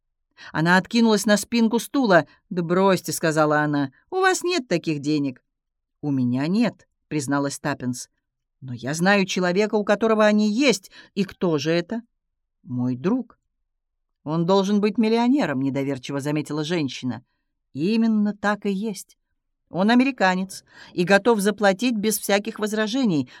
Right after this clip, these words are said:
Можете мне поверить, это абсолютно реальное предложение». Миссис Ван де Мейер выпрямилась на стуле.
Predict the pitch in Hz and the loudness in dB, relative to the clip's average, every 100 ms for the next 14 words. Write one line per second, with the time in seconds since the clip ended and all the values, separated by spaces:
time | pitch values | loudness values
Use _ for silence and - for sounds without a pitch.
0 | - 165 262 285 254 262 240 269 254 220 | -2 4 6 4 2 4 4 4 2 0
1 | 254 285 180 160 165 165 - - 180 175 | 2 0 -2 -2 0 0 -2 -2 0 2
2 | 247 294 277 294 262 220 226 240 240 247 | 0 0 2 4 2 4 2 0 0 -2
3 | 240 247 277 240 143 104 _ _ _ _ | 0 0 0 -2 -2 -6 _ _ _ _
4 | _ _ _ _ 131 220 247 160 - 117 | _ _ _ _ -2 -2 -2 -6 -6 -8
5 | 113 123 175 254 277 - - - 196 233 | -8 -6 -4 -4 -6 -16 -14 0 4 4
6 | 233 233 240 240 233 - - 226 208 180 | 4 0 0 0 0 0 -2 0 2 2